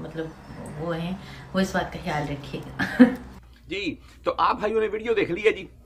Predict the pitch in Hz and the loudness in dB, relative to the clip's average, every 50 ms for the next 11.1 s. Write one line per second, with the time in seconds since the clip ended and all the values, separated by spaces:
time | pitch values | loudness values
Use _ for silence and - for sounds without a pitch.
0 | - - 202 196 - 247 226 151 - - - 143 175 208 233 233 220 - 214 - | 2 4 4 4 4 2 -4 -6 -6 -6 -2 2 6 6 6 6 4 0 -2 -6
1 | - 240 240 226 226 220 - 113 156 156 175 220 220 185 165 - 202 175 160 - | -4 0 0 2 2 2 2 4 4 4 4 2 0 -2 -2 4 4 4 4 4
2 | 170 156 156 - 151 143 143 147 151 147 - - - - 135 147 147 147 - - | 2 -2 0 0 0 0 0 0 0 -2 -2 -4 -2 0 2 2 2 0 -2 -2
3 | - 156 151 147 143 127 - - - - - - - 151 - - - - - - | 0 2 2 4 2 2 0 -2 -8 -16 -4 0 2 2 2 0 -2 -8 2 4
4 | - 233 240 269 214 - 160 135 - - - - - 277 285 294 285 - 240 190 | 4 4 4 2 -2 -2 -2 -4 -6 -8 -8 -2 0 0 2 0 2 4 4 4
5 | 147 - 165 151 - 143 - 131 127 120 120 123 127 135 147 - - - 143 120 | 4 2 -2 -10 -6 -4 -2 -2 -2 -2 -2 -2 0 0 0 -2 -2 -4 -4 -4
6 | 110 - - - 269 269 262 233 196 156 - 151 135 113 107 92 101 90 82 80 | -4 -6 -4 -2 0 2 4 4 4 4 4 0 -2 0 0 0 0 0 -2 -2
7 | 82 82 80 87 - - - - - - - - - 160 - - - 160 165 - | -6 -10 -10 -12 -14 -16 -18 -20 -20 -20 -12 -4 -2 -2 0 4 4 4 6 4
8 | - - 233 233 208 151 151 165 160 - - - - - - 240 262 - 214 - | 2 -2 -2 0 2 2 2 2 2 0 -4 -6 -6 -4 -2 -2 -2 -2 0 2
9 | 220 202 185 180 - 196 196 185 151 - - 101 92 90 90 90 87 - - - | 4 4 4 4 2 0 -2 -2 -2 -2 -4 -4 -4 -4 -4 -4 -4 -4 -6 -10
10 | - - - - - 170 196 220 233 233 269 262 262 254 254 240 240 226 156 160 | -18 -20 -6 4 8 8 8 8 8 4 0 0 2 2 2 2 2 2 2 2
11 | 170 | 0